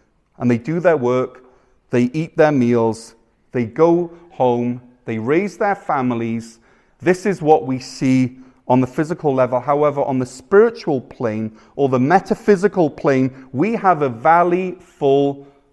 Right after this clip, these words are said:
of skeleton bones. We have closets full of skeletons who've lost hope. And I love that in his grace that the Holy Spirit pulls back this curtain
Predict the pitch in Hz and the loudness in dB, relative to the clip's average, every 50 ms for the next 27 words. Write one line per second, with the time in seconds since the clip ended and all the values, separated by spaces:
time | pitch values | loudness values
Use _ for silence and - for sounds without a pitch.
0 | _ - 127 - - - - 175 151 151 147 143 - 143 123 113 101 107 101 98 | _ -12 -12 -10 -12 -10 -2 -2 0 0 -2 -4 -4 -6 -4 -4 -4 -6 -8 -8
1 | 95 90 - - - - _ _ _ _ _ _ _ _ _ _ _ _ _ _ | -12 -16 -20 -20 -20 -20 _ _ _ _ _ _ _ _ _ _ _ _ _ _
2 | _ _ _ _ _ _ _ _ - 139 170 170 160 135 - - - - 196 202 | _ _ _ _ _ _ _ _ -4 0 2 2 2 0 -2 -8 -2 2 4 4
3 | 220 202 214 226 226 226 - - - - _ _ _ _ - - 202 220 220 220 | 4 6 4 2 2 2 -2 -18 -20 -20 _ _ _ _ -2 0 2 2 0 -2
4 | - - 185 170 156 151 - - 147 143 - - 143 123 123 131 120 - - - | 0 2 4 4 4 4 0 0 -4 -2 0 -2 -2 0 2 0 0 0 -2 -2
5 | - - 180 135 - - - - _ _ _ _ _ _ - 151 175 196 202 208 | 0 2 2 2 0 -6 -20 -20 _ _ _ _ _ _ 0 2 4 6 6 6
6 | 208 233 247 214 208 240 - - 202 196 190 175 - - 180 175 185 175 180 - | 6 6 4 4 2 -2 -2 0 -2 -2 -2 -2 -4 -2 -2 -2 -2 -2 -4 -6
7 | - 170 - 165 151 143 180 196 226 233 220 - - 202 180 160 - - - - | -6 -4 -4 -4 -2 2 2 2 2 0 -4 -4 -2 -2 -2 -2 -4 -6 0 2
8 | 208 220 226 202 220 - 185 165 - 156 151 - - - - - - 208 214 202 | 4 4 4 2 0 0 0 0 0 -4 -8 -8 -10 -18 -6 2 6 8 8 8
9 | 139 214 202 208 202 | 6 2 0 0 -2